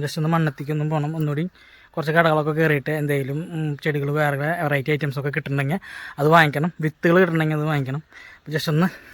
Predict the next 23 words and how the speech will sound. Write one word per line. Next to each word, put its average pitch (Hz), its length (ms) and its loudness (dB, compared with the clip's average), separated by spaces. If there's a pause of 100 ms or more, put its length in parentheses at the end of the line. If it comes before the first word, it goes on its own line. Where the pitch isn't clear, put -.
(100)
പോകണം. 135 280 2
അപ്പം 143 180 -4
നമ്മളെന്തായാലും 151 500 0
ചേട്ടൻ്റെ 147 280 0
വീട്ടിൽ 143 200 -2
പോയിട്ട് 147 160 0
തന്നെ 143 160 -2
പോകാമല്ലോ. 127 240 -4 (360)
നേരെ 240 240 10 (140)
തൃശ്ശൂർക്ക് 180 400 2
വേണ്ട, 147 160 4 (280)
ഇനി 208 120 4 (160)
തൃശ്ശൂർ 190 340 6 (100)
പോയിട്ട് 208 280 8 (1120)
കാണാം. 139 200 4 (920)
നമ്മൾ 285 220 6 (160)
നേരെ 247 260 8 (140)
തൃശ്ശൂർക്ക് 180 400 -2
വേണ്ട, 151 180 0 (240)
ഇനി 185 160 2 (140)
തൃശ്ശൂർ 190 420 2
പോയിട്ട് 214 320 6 (1080)
കാണാം. 143 240 2